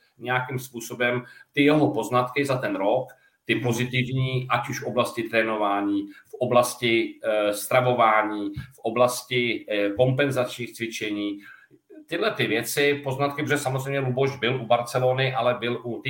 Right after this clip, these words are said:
Speaker 1: mládežnické sekvence, teď je vlastně v první profesionální soutěži. No a má možnost se s těma setkávat, takže pro mě by to bylo první, co by federace měla udělat,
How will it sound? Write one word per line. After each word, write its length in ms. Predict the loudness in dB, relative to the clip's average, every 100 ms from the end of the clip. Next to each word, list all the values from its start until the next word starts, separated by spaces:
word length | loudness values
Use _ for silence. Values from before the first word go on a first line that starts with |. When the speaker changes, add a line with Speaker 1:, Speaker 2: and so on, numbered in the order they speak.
| -2
Speaker 1:
mládežnické 640 | -2 -2 -4 -8 -10 -10
sekvence, 480 | -8 -6 -6 -6 -6
teď 180 | -8 -6
je 60 | -4
vlastně 280 | -4 -4
v 140 | -8 -6
první 260 | -6 -4
profesionální 600 | -4 -6 -8 -4 -4 -4
soutěži. 680 | -10 -14 -12 -6 -2 -2 -6 -14 _ -20 _ -8
No 180 | -2
a 60 | 0 -2 0
má 180 | 2 2
možnost 380 | 0 -2 -4
se 80 | -6
s 100 | -6
těma 200 | -4 -4
setkávat, 440 | -4 -4 0 0 0
takže 340 | -2 -6 -4
pro 160 | 0 2
mě 120 | 2
by 120 | -2
to 120 | -2 0
bylo 240 | 2 2
první, 300 | 0 -2 -2
co 120 | -2
by 100 | -2
federace 480 | -2 0 2 2 0
měla 340 | 0 0 -2 -4
udělat, 340 | 2 4